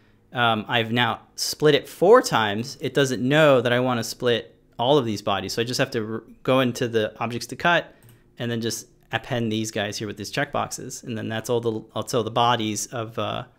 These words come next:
of the blade. And I'll hit okay. And that seems to work. Cool. All right, now it's split into four. Um, one thing though is I do need to, uh, remove this stuff here.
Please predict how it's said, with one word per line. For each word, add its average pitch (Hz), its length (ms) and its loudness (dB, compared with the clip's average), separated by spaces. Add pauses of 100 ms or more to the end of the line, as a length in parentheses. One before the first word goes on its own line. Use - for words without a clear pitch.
(360)
of 123 180 -12
the - 80 -10
blade. 113 460 0 (280)
And 120 100 -12
I'll 110 60 -12
hit 110 120 -10
okay. 147 420 0 (1400)
And 123 80 -10
that - 100 -10
seems 117 220 -6
to 123 80 -8
work. 160 340 -6 (640)
Cool. 208 400 -2 (640)
All 147 120 2
right, 147 380 -2
now 151 240 2
it's 160 120 -2
split 180 220 -2
into 151 140 -2
four. 160 500 0 (240)
Um, 139 480 4
one 156 200 2
thing 196 200 0
though 202 220 4
is 143 180 0
I 131 140 -2
do 131 180 0
need 143 200 0
to, 131 280 0 (180)
uh, 113 220 -2
remove 135 640 2 (640)
this 160 160 -2
stuff 151 260 2
here. 196 380 -2